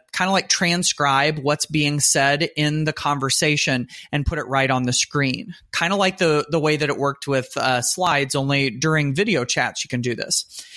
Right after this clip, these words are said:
And so now they're rolling it out to Android too. So if you use Meet on an Android device, you know, on a tablet or a smartphone or something, uh, now you should be able to tap the closed captions button in the top right-hand corner of your Meet app when you're in a meeting.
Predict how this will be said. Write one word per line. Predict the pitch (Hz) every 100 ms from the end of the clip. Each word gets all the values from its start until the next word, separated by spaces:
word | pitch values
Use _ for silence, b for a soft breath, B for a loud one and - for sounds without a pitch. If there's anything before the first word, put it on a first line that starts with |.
| B B
And |
so | 151 165
now | 160 190
they're | 208
rolling | 175 160 151
it |
out | 139 123
to | - -
Android | 156 147 127 104 123
too. | - 165 -
So | - 156 139 -
if | 147 -
you |
use | 156 139 185 202
Meet | 165 170 226 160 139 - - B B
on | - 151 160
an | 156
Android | 165 170 156 143
device, | 123 117 98 - -
you | 139
know, | 131
on |
a | 131 127 123 120 _ _ _ - _
tablet | - 156 170 156
or |
a | 143
smartphone | - 151 - 143 127
or | 123
something, | - 120 123 117 - B B B
uh, | - 139 131 127
now | 147 151 180 170 139 135 139
you | - 147
should | - 240
be | 175 160
able | 165 160
to | - 160
tap | 143 - 151 170 -
the | 147
closed | - 170 160 170
captions | - 151 - 147 131
button | 143 139 139
in |
the | 123
top | 120 - 165 -
right-hand | 139 151 147 147
corner | 131 147 139 143
of | 123 135
your | 131
Meet | 127 135 147 -
app | 135 131 -
when | 131
you're | 127
in |
a | 123
meeting. | 120 135 139 117 104